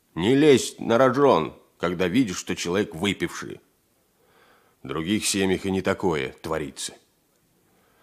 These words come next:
Ну, Мария больная, точно, даже с работы пришлось уволиться. А ребятам чего не хватало?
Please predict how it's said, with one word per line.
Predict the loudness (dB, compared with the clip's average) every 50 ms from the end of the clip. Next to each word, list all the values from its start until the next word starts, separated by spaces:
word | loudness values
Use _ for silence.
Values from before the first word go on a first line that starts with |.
| _ _ _ _ _ _ _ _ _
Ну, | 0 2 2 4
Мария | 6 6 6 8 8 6 6 6 6 6 4 2 -4 -12 -20 -20 -20 -20 -20 -20 -20 -20 -18
больная, | -14 -8 -6 -4 -4 -4 -4 -4 -4 -6 -8 -10 -12 -16 -18 -20 _ _
точно, | -10 -10 -10 -10 -14 -16 -16 -16 -14 -10
даже | -10 -8 -8 -8
с | -8 -6
работы | -6 -6 -4 -4 -6 -6 -6 -10 -14
пришлось | -14 -14 -14 -10 -10 -10 -10 -8 -8
уволиться. | -8 -8 -8 -8 -8 -10 -14 -16 -18 -20 -20 _ _ _ _ _ _ _ _ _ _ _ _
А | -6 -6 -4
ребятам | -2 -2 -2 0 2 2 2 2 2 0 -2 -4 -4
чего | -4 -4 -6 -4 -2 -2 -2
не | -2 -4
хватало? | -4 -4 -4 -4 -2 -2 -2 -2 -2 -6 -8